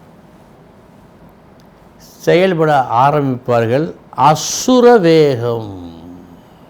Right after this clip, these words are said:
எத்தனை நாளுக்குள் முடிப்பேன் என்று சொன்னாரோ, அதை விட சீக்கிரமாக முடித்து விடுவார். ஆரம்பித்தது தாமதமாக,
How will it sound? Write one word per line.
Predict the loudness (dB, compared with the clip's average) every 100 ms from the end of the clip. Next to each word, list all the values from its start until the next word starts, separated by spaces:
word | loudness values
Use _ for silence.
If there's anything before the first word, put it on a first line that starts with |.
| -20 -20 -20 -20 -20 -20 -20 -20 _ -20 _ -20 -20 -20 -20 -18 0
எத்தனை | 0 2 2 2 2
நாளுக்குள் | 4 4 4 4 2
முடிப்பேன் | 4 2 2 2 4 4
என்று | 4 0
சொன்னாரோ, | 2 0 2 2
அதை | 4 4 4 4 6
விட | 6 6 6 0
சீக்கிரமாக | -2 0 2 2 2 2
முடித்து | 2 2 0 2
விடுவார். | 4 6 6 4 0 -14 -10
ஆரம்பித்தது | -4 2 2 4 2 2 -2 -4 -6 -2 -2
தாமதமாக, | 0 -2 0 0 -2 -2 -2 -2 -6 -8 -14